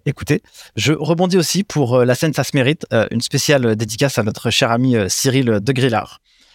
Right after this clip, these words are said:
avec lequel tu animes le podcast Crazy Skills. Donc, je le mettrai aussi en description de cet épisode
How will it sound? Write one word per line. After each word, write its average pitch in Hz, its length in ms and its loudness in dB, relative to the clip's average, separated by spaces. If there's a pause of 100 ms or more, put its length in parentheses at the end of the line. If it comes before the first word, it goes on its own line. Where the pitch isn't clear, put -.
(140)
avec 117 240 0
lequel 127 420 2
tu - 200 -2
animes 135 400 2
le 107 100 -4
podcast - 340 -4
Crazy 135 280 -2
Skills. - 380 -4 (120)
Donc, 113 140 0
je 104 80 -2
le 127 60 0
mettrai 127 280 0
aussi 123 240 2
en 113 60 2
description 117 400 -2
de 139 40 2
cet - 180 -4
épisode 107 320 -2